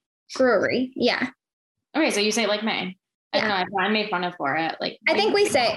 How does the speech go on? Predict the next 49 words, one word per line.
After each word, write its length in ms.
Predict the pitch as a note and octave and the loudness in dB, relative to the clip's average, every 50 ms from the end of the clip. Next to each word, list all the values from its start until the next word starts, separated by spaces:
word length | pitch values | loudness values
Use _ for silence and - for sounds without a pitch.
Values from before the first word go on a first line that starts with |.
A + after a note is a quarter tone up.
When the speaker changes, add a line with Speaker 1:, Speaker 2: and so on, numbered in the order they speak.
| - - | 0 0
Speaker 1:
I 120 | C4 C#4 | 2 2
think 200 | D#4+ E4 F4 - | 2 2 2 4
we 100 | F#4+ F#4 | 2 2
say 240 | F4+ - - G#3+ G#3+ | 4 2 2 4 4
most 420 | - G#3 F#3 F#3 G3+ - - - - | 4 4 4 2 2 0 -4 -4 -2
words 340 | F3+ - - A3+ - - | 0 0 0 0 -2 -4
the 80 | - A3+ | -4 -4
same 320 | G#3+ - - - - - | -2 -2 0 0 0 0
way. 360 | - - - - C4+ C4+ C4 - _ - - - | 0 0 0 0 0 -2 -4 -6 _ -14 -8 -4
Speaker 2:
I 80 | A#3+ B3 | -2 0
don't 100 | C4+ D#4 | 0 2
know 60 | F4+ | 2
why 160 | A4 C#5 C#5 C5 C5+ | 2 2 2 0 0
people 240 | - C#4+ A#3+ C4+ D4 C#4+ | 0 0 0 0 -2 0
can't 200 | C4 B3 A#3 B3 | 0 0 0 0
just 140 | A#3 A#3 | -2 -2
let 100 | A#3+ A3 | -2 -2
me 100 | G3+ G3 | -2 -2
talk. 380 | F#3+ - G3 D#3+ G2+ E2 - - - - - _ _ - | -2 -2 -2 0 0 -2 -4 -6 -8 -16 -20 _ _ -4
Like, 180 | G#3+ G3+ - - | -4 -4 -2 0
Speaker 1:
Yeah, 200 | - B3 - - | 0 2 2 2
Speaker 2:
it's 160 | - - - - B3+ | 0 -2 -2 0 0
Speaker 1:
I 100 | C#4+ - | 2 2
say 60 | A3+ | 2
Speaker 2:
not 200 | C4 E4 E4+ - | 4 2 2 2
Speaker 1:
talk 460 | - D4 C#4 A#3+ A#3+ B3 C#4+ - - - | 0 -2 0 2 2 2 2 0 -2 -2
too. 260 | - C4 A#3+ A#3 A3+ | 2 2 4 4 4
I 120 | G#3+ G#3+ G#3+ | 2 2 0
say 240 | - - A#3+ A#3+ | 0 0 2 2
water. 840 | A#3+ A3 A3+ A3 G#3 G3+ G3+ G#3 G#3+ G#3 G#3+ A3 A3 A3+ - B3+ - _ _ _ _ _ _ | 2 2 2 4 4 4 4 4 4 4 4 4 4 2 0 -2 -8 _ _ _ _ _ _
Speaker 2:
You 140 | - C#4 D4+ | 0 2 2
Speaker 1:
I 20 | |
Speaker 2:
don't 200 | A#3+ A4 D#5 D#5 B4+ | 4 4 4 4 2
Speaker 1:
don't 120 | B4 B4 _ - | 0 -2 _ -2
Speaker 2:
need 240 | D4+ D#4 D#4 D4 A#3+ | 0 2 2 2 2
Speaker 1:
understand. 260 | A#3+ - D#4+ D4 C4+ | 2 2 4 4 4
Speaker 2:
to 100 | C4+ C4+ | 4 2
make 120 | C4+ C4+ - - - | 0 -2 -8 -8 -2
fun 160 | - G#3+ G#3+ G#3 | -2 0 2 2
of 200 | F#3+ F3+ F3+ F3+ - - _ _ _ - | 2 0 0 -4 -6 -14 _ _ _ -8
me. 260 | F#3+ - - - - - - - - - _ _ - | -6 -6 -4 -2 -2 -2 -2 -2 -6 -12 _ _ -2
It's 160 | D4 D#4 - | 0 0 2
rude 480 | D4 C4+ C4+ D4 D4+ D#4 E4 F4+ G#4 A4+ G4+ F4+ | 2 2 4 4 4 4 4 4 4 2 2 2
and 80 | F4+ | 2
it's 180 | E4+ E4 D#4+ - - | 0 0 -2 -2 -2
unkind. 800 | A#3 A#3+ A#3+ B3 - - A3+ F#3 F3+ D#3+ - - - - - - - - _ _ - | 0 0 0 -2 -2 -2 -2 0 0 0 0 0 -2 -4 -8 -14 -20 -20 _ _ -2
Speaker 1:
It's 180 | C#4 C#4 C#4 - | -2 -2 -2 -2
very 380 | - C4+ C4 C4 C4 C4 C4 | 0 0 2 4 2 2 2
rude. 460 | B3 - F#3+ - - - - C4 C4+ | 0 -2 -4 -4 -4 -6 -4 -4 -4